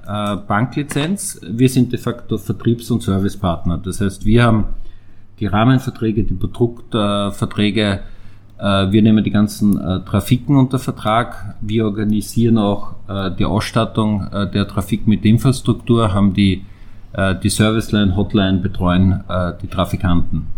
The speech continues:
Lizenzgeber ist, äh, die Anadi Bank. Rechtlich gesehen, das war eben, muss man fast sagen, also die Technik, das System aufzubauen,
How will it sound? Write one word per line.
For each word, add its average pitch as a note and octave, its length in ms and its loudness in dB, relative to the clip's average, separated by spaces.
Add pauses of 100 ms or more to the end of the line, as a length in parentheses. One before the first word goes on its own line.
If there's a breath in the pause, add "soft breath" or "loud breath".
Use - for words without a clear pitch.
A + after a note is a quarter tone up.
(120)
Lizenzgeber G2 1000 4
ist, - 320 2
äh, F2+ 380 -4 (100)
die G2 80 -2
Anadi F2+ 320 0
Bank. E2 300 -6 (580 soft breath)
Rechtlich C3 640 0
gesehen, C3 640 2
das A2 180 -2
war A2 160 0
eben, A2 360 0
muss A2 220 -2
man B2 120 2
fast A2 200 -2
sagen, G#2+ 200 2
also G#2 180 2
die F#2+ 240 -4 (180)
Technik, C3+ 800 0 (300)
das G2 180 -6
System A2+ 420 2
aufzubauen, C3 760 2